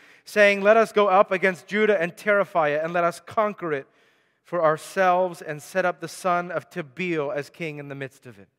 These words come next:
Thus says the Lord God, 'It shall not stand, it shall not come to pass. For the head of Syria is Damascus, the head of Damascus is Rezin, and within sixty-five years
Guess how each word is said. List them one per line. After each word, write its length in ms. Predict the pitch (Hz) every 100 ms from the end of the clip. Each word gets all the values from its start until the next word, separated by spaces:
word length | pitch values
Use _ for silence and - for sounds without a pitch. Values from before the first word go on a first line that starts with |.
| _ _ _ _ _ _ _ _ _ _ _ _
Thus 200 | 135 139
says 380 | - 143 131 120
the 120 | 131
Lord 320 | 120 117 110
God, 340 | 107 95 82 73 _ _ _ _ _ _ _ _ _
'It 100 | 117
shall 260 | - 135 135
not 180 | 127 -
stand, 500 | - 120 104 80 78 _ _ _ _ _ _ _ _
it 80 | 113
shall 240 | - 131
not 240 | 127 120 -
come 220 | 120 110
to 100 | 107
pass. 680 | 113 107 90 _ _ _ _ _ _ _ _ _ _
For 140 | 135
the 80 | 131
head 240 | 147 151
of 100 | 131
Syria 420 | - 165 156 147
is 160 | 135 120
Damascus, 760 | 131 127 131 127 - 104 - _ _ _ -
the 100 | 123
head 180 | 151
of 140 | 143 120
Damascus 640 | 131 143 151 - - -
is 200 | 143 117
Rezin, 540 | 123 147 147 117 110 101 _ _ _ _
and 60 | 135
within 320 | 139 151 135
sixty-five 840 | - 202 - 185 156 170 160 151 131
years 320 | 147 143 131